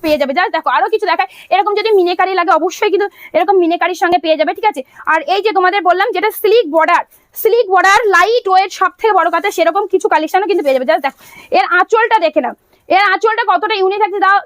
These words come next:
just দেখো, বত্রিশশো পঞ্চাশ টাকা এইসব কালেকশন কিন্তু পেয়ে যাচ্ছ। কিছু আনকমন দেখতে চাইলে, কিছু অন্য কালার চার্টের মধ্যে দেখাচ্ছি, just দেখে নাও। এইরকম কিন্তু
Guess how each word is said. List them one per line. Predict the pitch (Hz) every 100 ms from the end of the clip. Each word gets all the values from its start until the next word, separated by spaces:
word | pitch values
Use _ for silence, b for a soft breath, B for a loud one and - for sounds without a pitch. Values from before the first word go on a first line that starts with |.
| 277
just | 370 370
দেখো, | 320 269
বত্রিশশো | 403 - 466 523 403
পঞ্চাশ | 330 339 440
টাকা | 427 370
এইসব | 466 453
কালেকশন | 330 320 415 392
কিন্তু | 427 480
পেয়ে | 294 269
যাচ্ছ। | 254 262 B B -
কিছু | 427 403
আনকমন | 381 427 466 453
দেখতে | 381 392
চাইলে, | 403 381
কিছু | 403 370
অন্য | 359 415 370 330 -
কালার | 320 349
চার্টের | 392 392
মধ্যে | 359 359
দেখাচ্ছি, | 302 339 381
just | 349 359
দেখে | 294 330
নাও। | 247 b b b 415
এইরকম | 427 453 453
কিন্তু | 440